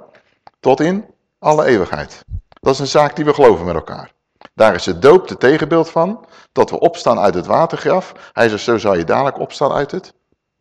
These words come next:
echte graf." Hè? Zodra hij terugkomt. "Dit nu is het eeuwige leven," het godsleven, "dat ze God ook kennen." U,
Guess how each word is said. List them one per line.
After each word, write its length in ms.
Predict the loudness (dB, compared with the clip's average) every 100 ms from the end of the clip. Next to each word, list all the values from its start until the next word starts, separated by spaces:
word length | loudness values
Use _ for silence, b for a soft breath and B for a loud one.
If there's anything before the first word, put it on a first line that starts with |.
| _ _ _
echte 280 | -10 -8 -8
graf." 480 | -6 -6 -8 -16 -20 _ _ _ _
Hè? 200 | -12 -10 -10
Zodra 300 | -10 -2 -2
hij 140 | -2
terugkomt. 580 | -4 -6 -6 -10 -12 -20 _ -20 b b b b b _ _ _ -10
"Dit 320 | 2 4 6
nu 200 | 4 4
is 160 | 4
het 140 | 2 2
eeuwige 460 | 6 6 4 2
leven," 500 | 6 8 8 4 2 -2 -16 _ _ _ _ _ _ _
het 140 | -6 0
godsleven, 880 | 2 2 4 6 6 4 -2 -2 -10 B B
"dat 240 | 2 2 2
ze 120 | -4
God 260 | -2 -2 0
ook 180 | -4
kennen." 480 | -4 -4 -4 -6 -12 -4
U, 400 | -2 -2 -6